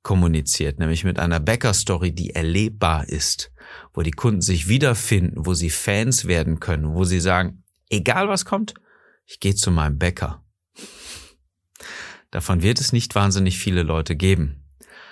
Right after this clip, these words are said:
Aber die Bäcker, die so kommunizieren, die kommen auf jeden Fall gestärkt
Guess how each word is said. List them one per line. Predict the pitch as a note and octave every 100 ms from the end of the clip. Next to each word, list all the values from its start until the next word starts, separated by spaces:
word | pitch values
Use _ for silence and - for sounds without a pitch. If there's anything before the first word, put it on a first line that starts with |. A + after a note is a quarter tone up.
| - _
Aber | - D#2+
die | F2+ C#3
Bäcker, | C3 C#3 - - - _ -
die | D#2+
so | D2 D#3 E3+
kommunizieren, | - C3+ B2 G#2+ G2+ - F#2 E2+ F2 - - _ -
die | D#2
kommen | - G#2 G2+ G#2 G#2+
auf | G2+ E2 -
jeden | F2+ G2+
Fall | G#2 - D#2+
gestärkt | D2+ C#2+ - - G#2+ G2 G2 G#2 - -